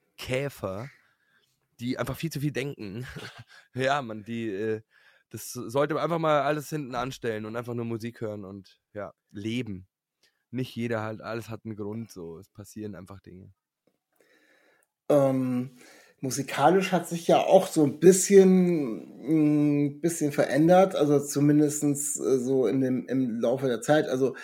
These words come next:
Speaker 2: während man früher, ne, ganz klar, also ich hätte ja ganz klar sagen können, „Okay, ihr macht Indie.“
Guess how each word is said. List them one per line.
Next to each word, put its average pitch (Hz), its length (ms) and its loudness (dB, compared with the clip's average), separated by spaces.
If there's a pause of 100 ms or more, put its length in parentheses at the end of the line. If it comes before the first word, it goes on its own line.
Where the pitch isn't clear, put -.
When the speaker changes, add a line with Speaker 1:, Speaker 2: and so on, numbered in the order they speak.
(240)
Speaker 2:
während 143 220 4
man 143 120 4
früher, 175 600 10 (960)
ne, 123 320 -4
ganz 165 280 -2
klar, 165 240 10
also 139 140 4
ich 139 120 0
hätte 135 120 4
ja 131 60 2
ganz 139 220 0
klar 143 120 4
sagen 139 180 2
können, 139 160 4
„Okay, - 240 4
ihr 156 240 4
macht 151 300 0
Indie.“ 135 460 0